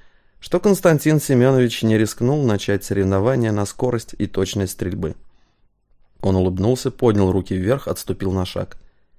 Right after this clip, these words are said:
«Хорошо, хорошо, вы меня убедили. Мы сейчас уходим, но мне надо будет что-то сказать шефу.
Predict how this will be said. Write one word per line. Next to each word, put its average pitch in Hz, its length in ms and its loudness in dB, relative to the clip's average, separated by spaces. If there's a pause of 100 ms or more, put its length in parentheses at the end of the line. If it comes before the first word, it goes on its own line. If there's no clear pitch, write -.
(640)
«Хорошо, 101 500 2
хорошо, 165 500 4
вы 127 180 6
меня 127 260 4
убедили. 98 640 0
Мы 107 280 0
сейчас - 380 0
уходим, 98 480 0 (300)
но 110 140 4
мне 120 200 6
надо 147 240 4
будет 143 260 0
что-то - 340 0
сказать 131 380 2
шефу. - 400 -2